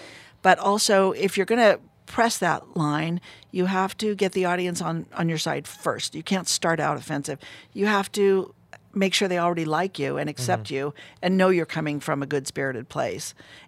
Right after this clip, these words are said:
Speaker 1: And then you can really push that offensiveness line. You can push the blue line, I think, if you, if they already like you and they know you're good-hearted.
Speaker 2: And you've only been doing this for a year?
Speaker 1: Yeah, I was at a comedy club in Saugatuck, uh, called Coral Gables,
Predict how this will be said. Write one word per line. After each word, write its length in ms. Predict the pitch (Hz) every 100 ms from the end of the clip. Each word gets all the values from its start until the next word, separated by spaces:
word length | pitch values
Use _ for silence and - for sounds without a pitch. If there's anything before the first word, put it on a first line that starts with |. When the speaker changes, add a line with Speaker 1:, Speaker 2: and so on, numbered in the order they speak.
| -
Speaker 1:
And 220 | 190 180
then 220 | 214 226
you 180 | 196 233
can 200 | - 185
really 200 | 165 143
push 240 | - 156
that 180 | - 113 - _ - - _ _ _ _ -
offensiveness 540 | 127 165 151 143 143
line. 220 | 139 143
You 60 | 156
can 140 | 170
push 180 | 165 160
the 100 | -
blue 200 | 151 147
line, 400 | 143 131 120 147 - _ -
I 120 | 151
think, 320 | 143 127 - - - - -
if 160 | 160
you, 200 | 170 160 -
if 160 | - 165
they 120 | 170
already 180 | 170 165
like 280 | 147 147
you 100 | 156
and 100 | 143
they 100 | 143
know 120 | 143 143
you're 160 | 139
good-hearted. 540 | 151 135 135 135 135 135
Speaker 2:
And 80 |
you've 180 | 147 147
only 260 | 196 196 190
been 220 | 147 127
doing 220 | 117 139
this 140 | 156 151
for 200 | 131 104
a 40 |
year? 460 | 98 98 117 185 254 _ - _ _ - - - - - -
Speaker 1:
Yeah, 180 | 247
I 80 | 202
was 120 | 170
at 80 | 190
a 40 | 190
comedy 360 | 220 226 226
club 340 | 214 196 180 170
in 100 | 160
Saugatuck, 840 | - 180 180 185 - 127 101 - - - - - -
uh, 360 | 170 156 143
called 300 | - - 156
Coral 300 | - 185 170 165
Gables, 460 | 156 139 131 147